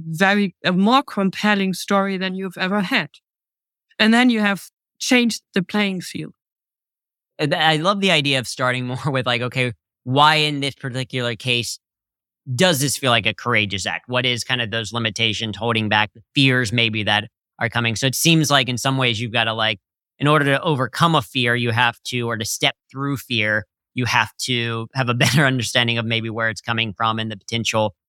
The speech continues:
Speaker 2: risks and the, the challenges. And so that I can see for sure where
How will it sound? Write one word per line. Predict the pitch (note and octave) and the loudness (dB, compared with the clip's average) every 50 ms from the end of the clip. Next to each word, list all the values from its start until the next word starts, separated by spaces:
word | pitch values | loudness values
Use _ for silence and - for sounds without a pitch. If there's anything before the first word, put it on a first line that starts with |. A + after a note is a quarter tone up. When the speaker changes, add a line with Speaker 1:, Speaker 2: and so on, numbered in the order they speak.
| _ _ _ _ _ - | _ _ _ _ _ -8
Speaker 2:
risks | A#2 A2+ C3+ C3 A2+ - - - - - | -2 2 2 2 2 0 -4 -8 -4 -2
and | B2+ A#2+ A#2+ A#2+ A#2 | 0 0 0 2 2
the, | A#2 A2+ A2 A2 A2 G#2+ - - | 2 2 2 2 0 -2 -4 -4
the | - B2 A#2 | -4 -4 -2
challenges. | - - A#2+ A#2 A2+ A#2 A#2+ A#2+ A2+ G#2 G#2+ A2 A2 G#2+ G#2+ G#2+ A2 G#2+ A2 A#2+ | 0 2 2 2 0 0 -4 -6 -6 -6 -4 -4 -4 -4 -6 -8 -10 -10 -6 -2
And | B2 A#2+ A#2 A#2 A#2 A2+ A2+ A2+ A#2 A#2 A#2 A2 - _ | 0 2 2 2 2 2 0 0 -2 -4 -6 -6 -10 _
so | - - D#3 D#3+ D3 | -6 0 2 2 4
that | B2 D3 D3 E3+ F3+ | 4 2 2 2 2
I | D#3+ C3+ C#3 | 0 0 0
can | C#3 C#3+ B2 | -2 -4 -4
see | - C#3+ C3+ A#2+ | -4 -4 -4 -4
for | - B2+ | -2 -4
sure | A#2+ - - E3 E3 F3 E3 D3+ | -4 -2 0 2 2 4 4 2
where | C3+ C3 B2 A#2+ G#2+ | 2 2 0 0 0